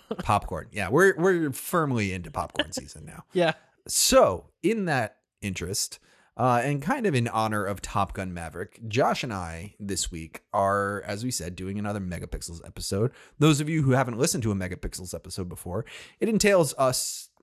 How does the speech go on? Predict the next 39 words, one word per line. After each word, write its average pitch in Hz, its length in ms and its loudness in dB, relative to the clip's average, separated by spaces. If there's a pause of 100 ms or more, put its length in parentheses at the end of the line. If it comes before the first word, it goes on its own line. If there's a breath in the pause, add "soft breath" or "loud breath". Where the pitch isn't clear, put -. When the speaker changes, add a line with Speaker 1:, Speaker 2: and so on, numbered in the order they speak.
(200)
Speaker 2:
taking 151 320 2
a 120 60 0
prompt 101 420 0
of 113 120 -6
some 87 240 -4
kind 98 460 -6
and 151 420 -6 (1400 soft breath)
making 185 440 2
a 190 40 0
top - 280 0
five - 240 0
list. - 400 -10
Usually, 139 400 4
Speaker 1:
Yeah. 170 140 2 (160)
Speaker 2:
usually 151 380 0
with 170 140 -6
a 170 60 -4
couple 151 400 0
of, 147 240 -4
um, 143 400 -6 (480)
runners 135 320 4
up. 107 240 0 (180)
Uh, 104 180 2
I 98 80 2
think - 320 -8
this 101 260 -4
week 107 180 -4
we're 104 80 -6
gonna 104 160 -4
do 104 100 -6
two 127 340 2
runners 107 300 0
up. 95 240 -6
Ones 143 240 -2
that, 180 100 -2
like, 185 220 -2
yeah, 294 300 -4
we 240 160 -8
like, 202 180 -4